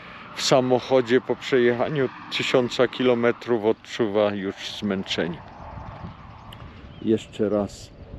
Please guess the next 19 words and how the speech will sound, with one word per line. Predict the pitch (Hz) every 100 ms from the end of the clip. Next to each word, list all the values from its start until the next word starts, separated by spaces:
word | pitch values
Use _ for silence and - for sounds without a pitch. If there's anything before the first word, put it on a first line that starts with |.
| - -
jeszcze | 131 131 - - 123
raz | 117 113 -
te | -
chmurki | - 117 113 101 - 110
na | 98 101
niebie | 120 123 95 117 101 - _ - - - - - 113
i | 113 107 - _ - - - 107
znikamy, | 104 120 131 123 - 117 101 95 85 76 95
jedziemy, | 104 120 104 113 104 98 92 - - - -
idziemy | 110 110 110 101
spać. | 95 - 98 - - - - - - - _ -
Przyszedł | - 180 - 131 -
kolega | 135 127 113 110
nas | 107 104 - - 117
oglądać. | 131 107 117 107 104 104 - - -
Hej, | 147 120 117 _ _ - - - - -
kolego | 151 123 117 101 120 127 - - - - - - - -
sympatyczny. | - 127 110 123 - 117 - 123 127 139 - _ - - - - -
Go | - 156